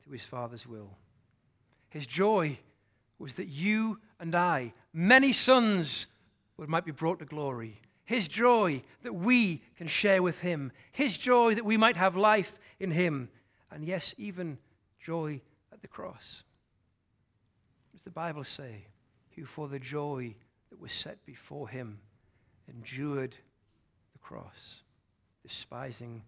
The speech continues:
the shame." He kept his Father's commands, didn't he? He had that joy deep within his soul. And that's what it means here. It's joy that's on another level.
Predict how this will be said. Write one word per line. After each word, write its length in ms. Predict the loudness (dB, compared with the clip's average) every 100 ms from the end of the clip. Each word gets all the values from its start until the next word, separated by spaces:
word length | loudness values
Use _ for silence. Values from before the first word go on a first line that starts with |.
| _ _ _
the 60 |
shame." 460 | -18 -16 -16 -18 -20 _ _ _ _ _ _ _ _ _ _ _ _
He 180 | _ -20
kept 180 | -20
his 120 | -20 -18
Father's 360 | -14 -14 -14
commands, 440 | -18 -16 -14 -14 -18
didn't 220 | -20 -20
he? 120 | -20 _ _ _ _ _ _ _ _
He 100 | -4
had 180 | -2 0
that 160 | 0
joy 600 | -2 2 6 6 6 2 0 -14
deep 200 | -8 -6
within 200 | 0 0
his 120 | 0
soul. 460 | 0 0 2 0 -2 -10 _ _ _ _ _ _ _ _ _ -20
And 100 | -18
that's 120 | -14
what 60 |
it 80 | -8
means 300 | -4 -4 -4
here. 160 | -6 -8
It's 160 | -10
joy 300 | -8 -4 -2
that's 180 | -4 -6
on 100 | -8
another 260 | -4 -4 -4
level. 380 | -6 -6 -8